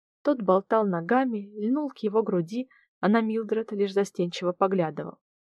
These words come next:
"Ты родила славного малыша, кошечка моя. Я сразу полюбил его". "Ты великодушен", несколько холодно отозвалась она. Но Артура её тон не смутил.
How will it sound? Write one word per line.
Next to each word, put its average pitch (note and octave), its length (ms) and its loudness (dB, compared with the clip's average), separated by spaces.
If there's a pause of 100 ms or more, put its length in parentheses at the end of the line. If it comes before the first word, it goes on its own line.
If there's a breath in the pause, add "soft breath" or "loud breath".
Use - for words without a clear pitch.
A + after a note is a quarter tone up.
(340)
"Ты E3+ 100 6
родила F#3 340 6
славного F#3 540 4
малыша, F#3+ 600 -2
кошечка - 480 -4
моя. D#3 360 -2 (400)
Я F3+ 140 2
сразу A3 360 6
полюбил G#3 500 6
его". D#3 360 -6 (800)
"Ты F3+ 100 -6
великодушен", F#3 800 -4 (400)
несколько E3+ 520 -4
холодно E3+ 460 2
отозвалась E3 580 -2
она. F3 280 -6 (460)
Но G#3 140 4
Артура A#3+ 360 4
её G3+ 240 2
тон G3 240 0
не F#3 80 -2
смутил. F#3 520 -6